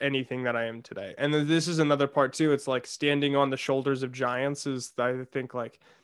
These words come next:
I, I don't know where that phrase is from. Um, it's something in the science community because it's so true. It's like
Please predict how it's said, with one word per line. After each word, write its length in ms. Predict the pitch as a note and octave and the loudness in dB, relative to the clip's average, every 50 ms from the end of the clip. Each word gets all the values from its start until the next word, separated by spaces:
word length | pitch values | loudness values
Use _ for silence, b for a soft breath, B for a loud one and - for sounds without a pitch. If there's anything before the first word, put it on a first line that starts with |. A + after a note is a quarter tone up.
| b b b b b _ _ _ _ | b b b b b _ _ _ _
I, 260 | - C3 C3 - - C3+ | -2 -2 -2 0 2 2
I 40 | |
don't 120 | C#3+ C#3+ D3 | 2 4 4
know 120 | C#3+ C#3+ | 2 2
where 680 | C#3 C3+ C3 B2+ C3 C#3 C#3 C#3 C#3 C#3 C#3 C#3 B2+ - C#3 C3+ | 2 0 -2 -2 2 4 6 6 6 4 4 2 0 -2 -4 0
that 180 | C#3 C3 B2+ | 0 0 0
phrase 320 | - - D3 C3+ C3 A#2+ B2 | 0 0 0 0 0 0 -4
is 80 | B2 | -10
from. 300 | - - - C3 B2 A#2+ | -10 -6 -4 -2 -2 -2
Um, 160 | A#2+ A#2 A2+ G#2+ | -2 -4 -6 -8
it's 140 | A#2+ A#2+ - | -10 -4 -2
something 240 | C#3 C3+ C#3 C3+ C3 | 0 0 0 -2 -2
in 80 | C3 | -4
the 80 | B2+ A#2+ | -6 -6
science 360 | - - B2 B2+ B2 B2+ - | -4 -2 -2 -2 -2 -4 -8
community 540 | - - B2 B2 B2+ B2+ B2 A#2 G#2+ - - _ | -10 -8 -8 -6 -4 -4 -6 -6 -8 -12 -8 _
because 260 | C#3+ C#3 D3 C#3+ C#3 | -4 0 0 0 0
it's 180 | C#3 B2+ - - | 0 -6 -6 0
so 200 | - D#3 D#3 D3+ | 4 4 4 4
true. 260 | - - - D#3 C#3+ | 2 -2 0 2 2
It's 180 | C3 B2 - - | 0 0 -2 -4
like 280 | B2 A#2 A2 - _ | -4 -4 -4 -8 _